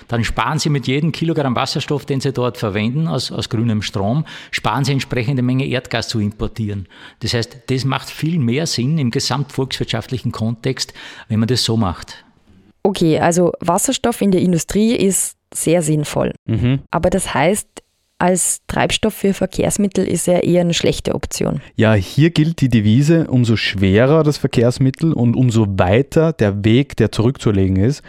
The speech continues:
Speaker 3: umso besser.
Speaker 2: Und was heißt das genau?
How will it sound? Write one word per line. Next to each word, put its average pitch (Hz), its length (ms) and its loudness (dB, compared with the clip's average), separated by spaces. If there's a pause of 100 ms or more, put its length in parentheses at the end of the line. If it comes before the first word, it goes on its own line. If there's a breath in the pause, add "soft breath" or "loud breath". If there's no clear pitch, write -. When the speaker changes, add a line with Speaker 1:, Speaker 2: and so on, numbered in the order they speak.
(280 loud breath)
Speaker 3:
umso 127 200 4
besser. 98 380 0 (220)
Speaker 2:
Und 190 200 0
was 160 200 -2
heißt 143 200 -2
das 175 160 -2
genau? 147 360 -2